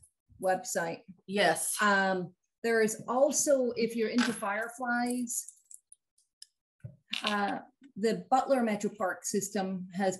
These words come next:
Speaker 1: put a small firefly garden in at Elk Creek Metro Park, which you might know as the old Weatherwax Golf Course. It's really teeny tiny. Um, Nicole and I were out there last week or the week before,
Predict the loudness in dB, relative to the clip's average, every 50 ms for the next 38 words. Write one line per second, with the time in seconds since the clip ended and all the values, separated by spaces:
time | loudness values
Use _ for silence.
0 | -2 0 0 0 0 0 -4 -6 -4 -2 0 0 2 2 2 2 2 2 0 -2
1 | -4 -8 -4 -2 0 0 2 0 0 -2 -2 -4 -2 -2 -2 -2 -2 -2 0 0
2 | 0 2 2 2 4 4 4 2 0 -4 -2 0 2 2 2 2 2 0 0 -2
3 | -4 -4 -2 -2 -2 -2 -4 -6 -8 -14 -14 _ _ _ _ _ _ -4 0 0
4 | 0 0 -4 -10 -12 -6 -2 -2 -2 -2 0 0 2 2 2 2 0 -2 -2 0
5 | 0 0 0 -2 -6 -18 _ _ -20 _ _ _ -4 -2 -2 0 0 0 2 2
6 | 2 2 2 0 0 0 0 0 2 2 2 0 0 0 0 -2 -2 -2 0 0
7 | 2 2 2 2 0 -2 0 0 0 0 0 -2 0 0 0 0 0 -4 -6 0
8 | 0 2 2 0 -2 -4 -4 -2 0 0 -2 -2 -4 -6 -8 -8 _ _ _ _
9 | _ _ _ -4 -4 -4 -2 -2 -2 0 0 0 0 2 4 4 6 6 4 2
10 | 0 2 2 4 4 4 4 2 0 0 0 -2 -2 -2 -4 -4 -6 -4 -4 -4
11 | -4 -2 -4 -2 -2 -2 -2 -2 -2 0 2 2 2 2 2 2 0 0 2 0
12 | 0 2 2 0 0 -2 -4 -8 _ _ _ _ -4 -2 0 0 0 0 -2 -4
13 | -6 -6 -4 -2 0 2 2 2 0 -2 -4 -2 0 0 0 0 -2 -4 -6